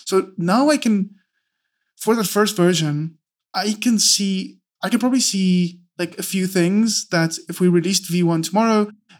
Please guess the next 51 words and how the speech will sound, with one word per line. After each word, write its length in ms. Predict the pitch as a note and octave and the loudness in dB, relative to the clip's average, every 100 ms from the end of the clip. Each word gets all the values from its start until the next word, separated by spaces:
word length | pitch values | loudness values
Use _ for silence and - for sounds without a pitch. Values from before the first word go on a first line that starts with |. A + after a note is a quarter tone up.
| - | -10
we 160 | E3+ G3 | -6 -4
could 160 | E3+ | -2
stay 240 | - F#3 D#3+ | 0 2 4
busy 260 | E3 E3 | 4 2
with 220 | D#3 D3+ | -2 -4
just 220 | - E3 F3 | -4 -4 -2
things 220 | E3 D#3+ | 0 0
that 80 | D3+ | -2
I 80 | D#3 | -2
have 140 | D3+ | -2
in 60 | D3+ | -2
my 160 | D3+ | -2
head 380 | D3 F3 G#3+ A3 _ - | 0 0 -2 -6 _ -2
or 140 | E3 | 0
we've 180 | D#3+ D#3+ | 0 -2
discussed 380 | - - D#3+ E3 | -4 -2 -2 -2
as 80 | |
a 120 | D#3 - | -2 -2
team 160 | G3+ | -2
for 100 | F#3+ | 0
about 180 | E3 D#3+ | 0 0
three 140 | E3+ | 0
months, 380 | D#3 C3+ - - _ _ _ - | 0 -2 -6 -8 _ _ _ -8
say, 340 | - D#4+ - - | -6 -6 -10 -12
right? 320 | E3 F#3 - - - - - | -8 -8 -10 -18 -20 -14 -2
And 80 | G#3+ | 4
then 80 | |
I 100 | B3 | 4
also 520 | A3+ A#3+ C4+ A#3 A3+ F#3 | 4 0 -2 -2 -2 -2
have 200 | G#3 F3+ | -2 -4
this 120 | E3+ | -4
bigger 260 | D4 D4 | 0 0
vision 540 | F3 D#3+ D#3+ G3+ A3+ - | 2 0 0 -2 -2 -4
that 140 | F#3+ E3 | -4 0
needs 240 | F#3 F#3 | 0 0
to 120 | F#3+ F3 | -2 -4
def-, 320 | E3 - E3+ | -4 -6 -6
be 140 | E3+ | -6
defined 500 | E3 D#3+ F#3 F3 E3+ | -6 -6 0 2 2
as 180 | D3+ - | -2 -4
features, 600 | - F#3 F3+ E3+ D3+ D3+ | -4 -4 0 0 0 -2
not 160 | E3 E3 | -4 -2
just 320 | D#3+ - F#3 | -6 -6 -8
ideas, 480 | D#3+ D#3+ D#3 D3+ F3 | -4 0 0 0 -2
right? 260 | E3 F3+ | 0 0
And 200 | E3+ D#3+ - | -2 -4 -4
you 140 | E3 | -4
pull 160 | E3 E3+ | 0 -2
it 60 | |
back 180 | E3 E3 | -2 -4
down. 300 | E3 E3 D#3+ | -4 -4 -6